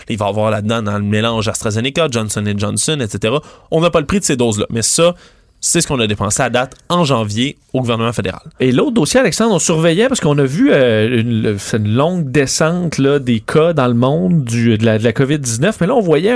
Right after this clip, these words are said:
Speaker 2: une espèce de plateau, mais on s'inquiétait. Est-ce que ça va repartir en, en l'air ?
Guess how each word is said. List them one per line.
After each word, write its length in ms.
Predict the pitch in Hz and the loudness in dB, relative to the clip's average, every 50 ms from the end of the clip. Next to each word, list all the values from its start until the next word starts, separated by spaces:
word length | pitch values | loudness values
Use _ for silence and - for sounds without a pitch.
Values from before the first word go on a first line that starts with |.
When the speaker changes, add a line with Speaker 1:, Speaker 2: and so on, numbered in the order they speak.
| 214 160 | 2 2
Speaker 2:
une 80 | 139 | 0
espèce 180 | 135 - 262 233 | 0 -2 -2 0
de 80 | 208 | 0
plateau, 480 | 165 - - 151 135 - - 185 214 247 | 0 0 0 0 0 2 2 0 2 2
mais 80 | - 156 | 2 0
on 80 | 131 | 0
s'inquiétait. 520 | 123 - 156 151 - 151 135 - - 214 226 | 0 0 -2 0 0 -2 0 0 2 0 2
Est-ce 180 | 185 151 - | 0 -2 -2
que 80 | - 170 | -4 -4
ça 140 | - 185 170 | -2 -2 -2
va 60 | 175 | -2
repartir 540 | - - - 180 - - - 240 262 240 190 | -2 -4 -4 -4 -2 -2 0 0 2 2 2
en, 400 | 175 165 156 143 135 131 127 127 | 2 2 2 2 2 2 2 0
en 240 | - 143 147 143 | 0 0 2 2
l'air ? 360 | 139 151 170 202 247 285 269 | 4 4 4 2 2 -2 -4